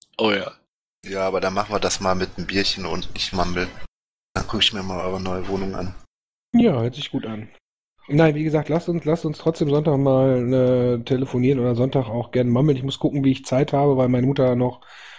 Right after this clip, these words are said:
Speaker 3: Geburtstag feiert. Da schreibe ich euch noch, sobald ich die genaue Uhrzeit habe von ihr. Das wird wahrscheinlich eher Freitag werden, wenn ihr mir sagt, wann. Und dann können wir uns ja mal zusammensetzen, das mit Videos und, äh, Podcast besprechen.
Speaker 1: Ja, alles klar. Dann,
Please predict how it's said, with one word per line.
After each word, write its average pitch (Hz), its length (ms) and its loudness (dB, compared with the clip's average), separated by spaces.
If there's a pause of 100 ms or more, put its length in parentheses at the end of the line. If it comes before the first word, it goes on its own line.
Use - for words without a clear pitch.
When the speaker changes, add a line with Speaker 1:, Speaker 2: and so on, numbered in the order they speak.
(120)
Speaker 3:
Geburtstag 139 380 2
feiert. 143 260 2
Da 120 60 2
schreibe 131 260 0
ich 143 100 -2
euch 135 120 2
noch, 135 100 0
sobald 123 280 2
ich - 60 -12
die 123 80 2
genaue 117 200 2
Uhrzeit 139 340 0
habe 139 160 2
von 135 180 -2
ihr. 135 120 4
Das 113 80 0
wird 123 120 0
wahrscheinlich 123 360 0
eher 120 140 -2
Freitag 131 320 0
werden, 131 160 2
wenn 131 80 0
ihr 127 80 -2
mir 123 100 2
sagt, 127 240 -2
wann. 151 260 2 (420)
Und 123 60 -4
dann 123 100 0
können 135 140 2
wir 135 40 4
uns 123 80 0
ja 123 80 2
mal 127 100 2
zusammensetzen, 123 540 0
das 110 80 -4
mit 117 140 0
Videos 120 400 0
und, 107 340 -4
äh, 107 280 -2
Podcast - 520 -6
besprechen. - 500 -8 (440)
Speaker 1:
Ja, 123 180 -14
alles 104 240 -20
klar. - 220 -20 (1080)
Dann, 117 500 -6